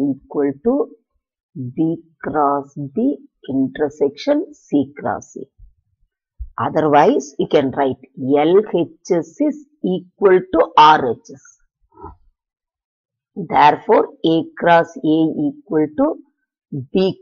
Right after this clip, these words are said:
cross B intersection C cross C. Either this way or this way you can write. Do you follow, every one of you? Those who are unable to write the ordered pair, you can choose this method, or arrow diagram also you can choose.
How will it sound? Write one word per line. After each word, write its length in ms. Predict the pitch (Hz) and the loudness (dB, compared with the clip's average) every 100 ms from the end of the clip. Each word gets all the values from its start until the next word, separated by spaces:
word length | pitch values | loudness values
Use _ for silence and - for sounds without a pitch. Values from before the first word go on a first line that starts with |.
| - | -6
cross 460 | 160 160 151 147 - | 0 4 2 0 -6
B 500 | 147 240 269 - - | -6 0 0 -2 -6
intersection 1000 | 160 156 147 170 - - 170 - - 285 - | -4 -2 -2 -2 -4 -2 -6 -4 -4 -4 -6
C 300 | - 160 - | -4 -4 -4
cross 360 | - 123 - _ | -6 -8 -8 _
C. 100 | - _ _ _ _ - - _ _ _ _ _ _ _ | -20 _ _ _ _ -16 -16 _ _ _ _ _ _ _
Either 340 | 143 160 160 214 160 151 | -2 0 2 0 0 0
this 240 | 180 - | 0 -2
way 140 | 302 311 | -2 2
or 180 | 190 165 | 2 2
this 180 | 143 143 156 | 0 -2 0
way 100 | 143 | 0
you 80 | 131 | -2
can 180 | - - | -10 -12
write. 100 | - - _ _ _ - | -18 -20 _ _ _ -6
Do 80 | 156 | -2
you 100 | 175 165 | -2 0
follow, 240 | 185 196 | 2 4
every 240 | 175 180 202 | 2 2 2
one 180 | 175 | 0
of 120 | 175 170 | -4 -4
you? 140 | 285 - _ _ - | -6 -8 _ _ 0
Those 220 | 170 160 | 2 4
who 60 | 170 | 4
are 100 | 156 | 6
unable 500 | 156 170 220 214 254 | 4 4 4 4 4
to 120 | 220 | 4
write 260 | 175 175 170 | 4 4 6
the 100 | 175 | 6
ordered 280 | 170 175 - | 6 4 2
pair, 120 | - - | 0 2
you 100 | 151 | -2
can 220 | 156 139 - | 0 -2 0
choose 260 | 175 - - | -2 0 -4
this 220 | 147 - | -4 -2
method, 300 | 156 - - - - - | 0 2 0 -4 -2 4
or 120 | 190 | 6
arrow 400 | 175 175 196 196 | 8 8 8 8
diagram 400 | 170 151 151 147 | 6 6 4 2
also 240 | 143 139 | 0 2
you 80 | 165 | 0
can 200 | 151 135 | 0 -4
choose. 220 | 135 139 | -2 -4